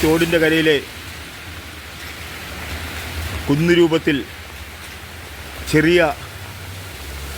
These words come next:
കുന്നിൻ്റെ രൂപത്തിൽ കോൺക്രീറ്റ്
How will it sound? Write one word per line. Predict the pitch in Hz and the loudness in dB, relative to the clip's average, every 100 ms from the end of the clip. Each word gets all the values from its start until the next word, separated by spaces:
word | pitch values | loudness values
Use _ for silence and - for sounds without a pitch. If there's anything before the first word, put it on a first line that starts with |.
| - - | -6 0
കുന്നിൻ്റെ | 147 170 165 165 | 2 4 6 6
രൂപത്തിൽ | 156 151 151 127 - - - - - - - - - - - - - - - - - - - - - - - - - - - - - - - - - - - - - - - - - - - - - - | 6 4 2 0 -2 -8 -8 -10 -10 -10 -12 -12 -12 -12 -12 -12 -10 -10 -8 -8 -8 -8 -8 -8 -8 -8 -8 -8 -8 -8 -8 -8 -8 -8 -8 -10 -10 -8 -8 -8 -8 -8 -8 -8 -8 -8 -8 -8 -8 2
കോൺക്രീറ്റ് | 131 151 151 175 - | 4 4 4 2 2